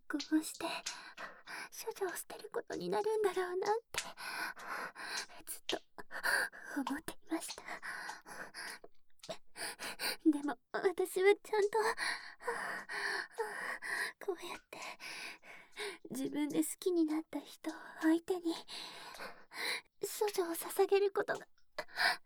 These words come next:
できました。私は、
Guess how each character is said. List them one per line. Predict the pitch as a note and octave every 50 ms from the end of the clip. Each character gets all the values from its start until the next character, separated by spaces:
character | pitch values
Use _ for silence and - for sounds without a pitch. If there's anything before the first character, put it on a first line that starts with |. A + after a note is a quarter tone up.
| - -
で | - - -
き | - - A#4 A4
ま | G#4+ -
し | - - - -
た。 | - - - - - - - - - - - - - A#4+ B4+ - - - - - G#5+ G#5 - - - _ _ _ - - - _ _ - G#4 G#4 - - G#4 - - - -
私 | D#4+ D4 - D#4 D#4 - - - E4
は、 | E4 E4 F4 -